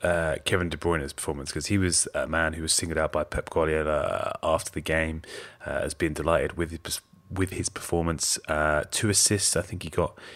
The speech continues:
in the end, also playing a role in the fourth. Uh, he's a player now, you know, one of City's, uh, most talented, uh, forwards, as it were,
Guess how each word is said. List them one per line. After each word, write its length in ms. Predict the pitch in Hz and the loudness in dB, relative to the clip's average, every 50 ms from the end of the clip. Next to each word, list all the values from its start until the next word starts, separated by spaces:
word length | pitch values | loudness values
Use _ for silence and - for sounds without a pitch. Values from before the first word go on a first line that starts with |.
| - - - | -20 -12 -6
in 160 | - 90 85 | -2 -2 0
the 140 | 78 76 78 | 0 0 2
end, 240 | 78 82 80 80 78 | 2 2 0 0 -2
also 240 | 87 85 - - 80 | -2 -2 -2 -2 -4
playing 300 | - - 87 85 76 78 | -4 -4 -4 -4 -4 -2
a 20 | |
role 240 | 73 78 82 78 - | 0 2 2 2 2
in 160 | - 82 78 | 0 -2 -4
the 60 | 73 | -4
fourth. 560 | - - - - - 85 76 73 - - - - - - - - - - - - | -4 -6 -2 0 2 2 2 2 0 -4 -10 -14 -14 -16 -14 -14 -16 -16 -16 -12
Uh, 140 | - - - | -10 -8 -6
he's 240 | - - - - 117 | -6 -4 0 0 0
a 60 | 123 | 0
player 280 | - - 135 131 123 117 | 2 6 6 6 6 6
now, 360 | 113 110 110 107 104 104 73 | 6 6 6 6 6 6 4
you 120 | 78 113 | 4 2
know, 140 | 104 87 85 | 2 2 2
one 320 | 76 78 87 101 110 107 98 | 0 0 0 2 4 4 4
of 100 | 95 - | 4 4
City's, 680 | - - - 98 - - 92 87 85 85 - - - - - | 4 2 2 0 0 -2 -2 -2 -2 -2 -4 -4 -6 -6 -6
uh, 400 | - - 60 60 62 60 62 - | -4 -2 -2 -2 0 -2 -2 -4
most 280 | - 73 73 - - - | -6 -6 -4 -2 -2 0
talented, 580 | - - 104 98 92 92 - 95 95 92 - - - - - - - - - - - | 2 2 2 2 2 0 0 -2 -2 -2 -4 -10 -18 -20 -20 -20 -20 -20 -14 -8 -6
uh, 200 | - 71 80 - | -4 -4 -4 -4
forwards, 520 | - - - 104 101 98 95 92 - - | -2 2 4 4 6 6 6 6 4 2
as 100 | 85 78 | 0 -2
it 100 | 87 - | -2 0
were, 300 | 92 92 90 87 87 87 | 0 2 4 2 2 0